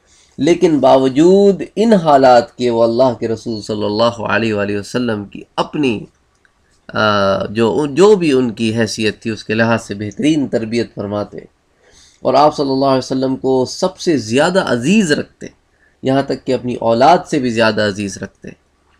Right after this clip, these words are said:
तो अल्लाह के रसूल सल्लल्लाहु अलैहि वसल्लम को शुरू शुरू में तो उन्होंने अपने बच्चों के साथ ही बिठाकर खिलाना शुरू किया, लेकिन पैसे की और माल की और खाने की कमी की वजह से बच्चे जो है वो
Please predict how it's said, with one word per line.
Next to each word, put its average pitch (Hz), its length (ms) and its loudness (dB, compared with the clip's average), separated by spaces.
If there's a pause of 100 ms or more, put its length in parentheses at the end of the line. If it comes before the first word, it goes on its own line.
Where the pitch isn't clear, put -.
(800)
तो 151 60 0
अल्लाह 139 260 2
के 139 120 -2
रसूल 127 320 -2
सल्लल्लाहु 123 640 -2
अलैहि 113 720 -2
वसल्लम 143 600 -4 (360)
को 135 100 -2
शुरू 190 320 0
शुरू 160 280 -2
में 147 140 -2
तो 131 140 -2
उन्होंने 131 260 2
अपने 110 240 -4
बच्चों 120 360 -4
के 113 80 -6
साथ 117 380 -6
ही 165 60 2
बिठाकर 135 440 0
खिलाना 120 380 0
शुरू 110 260 -6
किया, - 260 -14 (760)
लेकिन 165 380 0 (680)
पैसे 175 360 4
की 156 180 -2
और 139 160 0
माल 143 420 4
की 139 160 -2
और 131 140 2
खाने 156 380 0
की 135 160 -8
कमी 190 280 0
की 151 100 0
वजह 113 260 0
से 127 200 -4
बच्चे 135 360 -2
जो 110 140 -4
है 104 180 -2
वो 104 760 -2